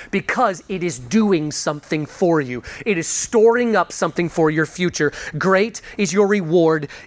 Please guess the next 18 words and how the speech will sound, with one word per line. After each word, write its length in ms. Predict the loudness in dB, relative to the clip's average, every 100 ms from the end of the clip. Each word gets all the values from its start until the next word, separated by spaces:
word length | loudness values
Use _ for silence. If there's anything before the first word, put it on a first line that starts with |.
| 0
in 400 | 2 2 -2 -6 -12
heaven. 360 | -4 0 0 0
So 200 | 0 0
why 340 | 2 4 4
do 140 | 2 2
we 100 | 4
rejoice 580 | 2 2 2 2 0
with 200 | -2 -2
exceeding 640 | -2 -4 -6 -2 -2 -2 -2
gladness? 840 | -2 -2 -2 -8 -14 -14 -16 -20 _ _ _ _ _ _ _ _ -2
Listen, 260 | 0 -2 -6 -10 -4
it's 220 | -4 -4
not 340 | -2 0 0
because 380 | -2 0 0 2
the 100 | 0
circumstances 920 | 0 -2 -2 -4 -4 -4 -4 -2 -4
are 180 | -2 -2
pleasant, 640 | -2 -6 -2 0 0 -2